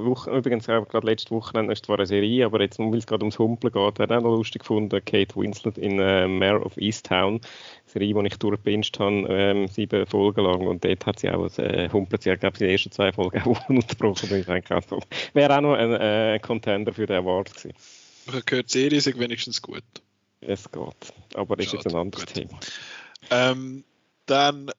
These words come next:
Speaker 2: kommt mein vorletzter Award, und zwar der Damn, Damn, That Hit Home Award für den besten Song. Ähm, es hat ein paar Songs gegeben, wo ich gefunden habe, so, huf, okay,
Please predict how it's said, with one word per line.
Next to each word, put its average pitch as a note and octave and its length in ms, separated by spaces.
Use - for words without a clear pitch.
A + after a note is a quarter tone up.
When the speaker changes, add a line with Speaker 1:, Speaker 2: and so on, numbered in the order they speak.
Speaker 2:
kommt C#3+ 460
mein C#3+ 280
vorletzter F3+ 800
Award, D#3 520
und C3 180
zwar A#2 400
der B2 340
Damn, C3 460
Damn, C3 400
That B2+ 240
Hit - 280
Home C3 320
Award B2+ 380
für - 100
den A#2 120
besten A#2+ 340
Song. A2 480
Ähm, B2 420
es - 180
hat - 400
ein C#3 80
paar C3+ 260
Songs E3+ 460
gegeben, C#3 240
wo C3 60
ich C3 120
gefunden C3 260
habe, B2 100
so, A#2 180
huf, D3+ 260
okay, B2+ 380